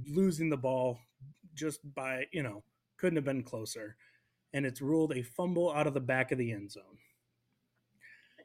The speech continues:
In what other scenario, like, how, how is that the rule? You fumble out of the back of the end zone or out of the side of the end zone in this case,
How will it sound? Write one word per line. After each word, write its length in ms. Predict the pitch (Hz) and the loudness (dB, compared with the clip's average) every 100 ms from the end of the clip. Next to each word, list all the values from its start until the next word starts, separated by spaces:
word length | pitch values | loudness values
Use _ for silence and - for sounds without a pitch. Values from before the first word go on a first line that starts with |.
| - | 6
In 320 | 220 214 180 | 10 10 8
what 260 | 190 262 254 | 6 4 2
other 240 | 226 220 | 2 4
scenario, 880 | 214 196 180 175 147 123 113 104 - _ _ _ _ _ - | 2 0 0 2 2 2 0 -4 -10 _ _ _ _ _ 6
like, 240 | 151 - | 6 6
how, 280 | - 214 233 | 2 4 4
how 280 | 170 196 233 | 0 4 6
is 180 | 240 180 | 4 6
that 300 | 185 175 - | 4 4 2
the 100 | 160 | 2
rule? 380 | 127 127 98 - - _ _ _ | 4 0 0 -10 -20 _ _ _
You 140 | 156 160 | -2 2
fumble 320 | 190 185 180 | 4 6 6
out 100 | 170 | 6
of 60 | |
the 60 | 156 | 4
back 280 | 131 151 160 | 4 2 2
of 60 | |
the 120 | 156 151 | 2 4
end 180 | 147 123 | 2 0
zone 320 | 110 107 120 | -4 -6 -4
or 160 | 123 | -2
out 100 | 135 | 0
of 60 | 143 | 0
the 60 | 139 | 0
side 260 | 214 220 | 0 0
of 60 | 151 | 0
the 120 | 120 | 0
end 160 | 113 117 | -4 -8
zone 180 | 107 107 | -12 -6
in 80 | |
this 160 | 143 143 | -6 -6
case, 340 | - 101 113 | -10 -14 -18